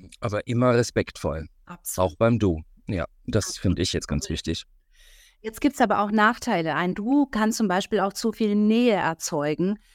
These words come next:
Speaker 2: Und ich finde wiederum, so ein freundschaftliches Verhältnis kann, kann, kann auch mal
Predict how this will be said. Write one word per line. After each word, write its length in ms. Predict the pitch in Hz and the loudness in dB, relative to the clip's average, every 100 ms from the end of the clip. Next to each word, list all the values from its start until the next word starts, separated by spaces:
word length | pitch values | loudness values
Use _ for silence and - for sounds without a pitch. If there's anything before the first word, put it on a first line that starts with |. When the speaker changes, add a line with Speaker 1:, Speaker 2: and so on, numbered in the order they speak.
| _ _ | _ _
Speaker 2:
Und 380 | 196 202 190 - | -2 0 -2 -4
ich 260 | 208 214 208 | 0 0 0
finde 400 | - 254 247 226 | 0 4 4 4
wiederum, 440 | 233 226 214 226 | 2 2 2 0
so 180 | 214 202 | 2 2
ein 240 | 196 196 - | 2 0 -6
freundschaftliches 880 | - 170 196 247 226 214 208 202 - | -4 0 2 2 0 0 -2 -2 -4
Verhältnis 560 | 190 196 214 214 - | 0 0 2 -2 -4
kann, 240 | - 196 - _ - | -2 0 -2 _ -14
kann, 680 | - 175 226 226 180 262 - | -4 2 4 6 4 0 -6
kann 360 | - 147 - - - _ - | -6 -6 -6 -10 -16 _ -4
auch 240 | 196 214 214 | -4 -2 0
mal 200 | 202 | 0